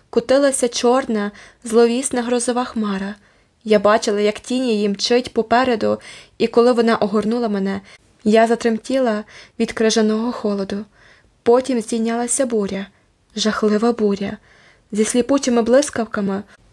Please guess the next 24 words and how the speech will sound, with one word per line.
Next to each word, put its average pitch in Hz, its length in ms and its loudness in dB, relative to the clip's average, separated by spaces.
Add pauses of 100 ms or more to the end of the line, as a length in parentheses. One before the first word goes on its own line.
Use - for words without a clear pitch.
(100)
оглушливим 233 800 2
грукотом 240 500 0
грому 220 500 0 (360)
і 233 120 4
невпинними 226 760 2
потоками 226 600 -2
зливи. 196 480 -6 (420)
Нажахана, 202 720 2 (300)
я 220 140 4
кинулася 247 520 0
шукати 233 460 0
прихистку, 202 720 -6 (320)
як 208 220 2
раптом 214 500 0
чоловік, 214 640 -2 (420)
солдат 202 500 2
в - 100 -16
уніформі 208 580 2
французького 202 760 -4
офіцера, 202 640 -4 (420)
вибіг 240 400 2
до 214 120 2
мене 233 220 2
сходами 226 640 -4